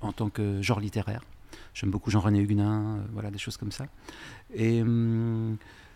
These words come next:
mais aujourd'hui, je, j'ai la chance, euh, ou le luxe de, d'avoir un public de lectrices et de lecteurs, et donc de publier des livres, euh, assez fréquemment. Et tout ce que je vis, je le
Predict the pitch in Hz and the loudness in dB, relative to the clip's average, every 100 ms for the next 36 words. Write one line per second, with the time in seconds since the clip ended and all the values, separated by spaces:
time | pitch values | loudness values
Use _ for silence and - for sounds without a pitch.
0 | - 110 117 110 110 113 147 120 117 107 | 0 6 6 6 2 0 -2 2 2 4
1 | 107 98 110 107 - 165 180 - - 107 | 2 2 0 0 0 -2 -2 -4 -2 -2
2 | 107 104 104 104 110 139 - - 107 107 | -2 -2 -2 2 4 2 0 -2 0 0
3 | 107 101 101 104 101 107 107 104 101 107 | 0 -2 -2 -6 -6 -4 0 2 2 2
4 | 104 104 - 110 110 120 113 113 107 - | 2 0 -2 -4 0 -2 0 -2 -2 -4
5 | 120 117 107 110 - 160 135 110 104 - | -4 -2 -4 -4 -2 0 0 0 -2 -6
6 | 107 104 117 110 110 123 113 110 107 110 | -6 0 0 2 0 -2 -2 -4 -4 -4
7 | 110 - 101 107 143 - - - - - | -6 -6 -4 -2 -4 -6 -16 -14 -16 -16
8 | - 104 101 104 98 - - 113 92 104 | -4 0 2 2 0 -2 0 0 0 0
9 | 139 120 101 | 0 2 2